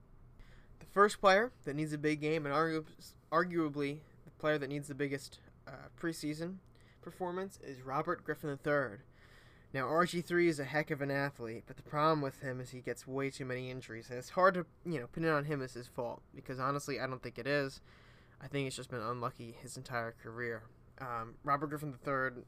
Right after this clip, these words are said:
one of the better quarterbacks we've seen come out of college, did really, really well in his rookie season with the Redskins, and it just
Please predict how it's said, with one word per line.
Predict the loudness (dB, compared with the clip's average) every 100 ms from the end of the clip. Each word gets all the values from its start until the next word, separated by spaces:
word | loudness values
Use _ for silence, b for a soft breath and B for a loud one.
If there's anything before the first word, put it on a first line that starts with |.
| -10
one | -6
of | -6
the | -2
better | -2 -4
quarterbacks | -2 -2 0 0 -2 -6
we've | -12
seen | -8 -8
come | -6 -6
out |
of | -6
college, | 2 4 4 2 -4
did | -6
really, | 4 8 10 8 6
really | 6 6
well | 6 6 4 2 -4 b b b b -14 -6
in | -4
his | -4 0
rookie | 0 0 -4
season | -2 -2 -2 -6
with | -4
the |
Redskins, | -2 -2 -2 -8 -8
and |
it | -6
just | -6 -8